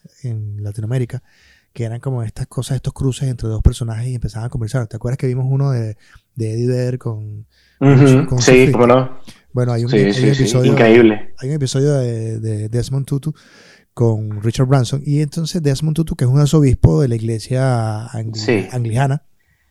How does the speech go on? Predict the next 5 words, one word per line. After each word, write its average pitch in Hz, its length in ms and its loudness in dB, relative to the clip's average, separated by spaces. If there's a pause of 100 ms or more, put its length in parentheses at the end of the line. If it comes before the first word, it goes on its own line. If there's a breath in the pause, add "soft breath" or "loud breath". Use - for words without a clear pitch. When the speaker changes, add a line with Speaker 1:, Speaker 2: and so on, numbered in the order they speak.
(300)
Speaker 1:
este, 107 540 -8 (480 soft breath)
anglicana 113 400 -8
se 269 100 -14
dice, 220 200 -8 (180)
sí. - 180 -2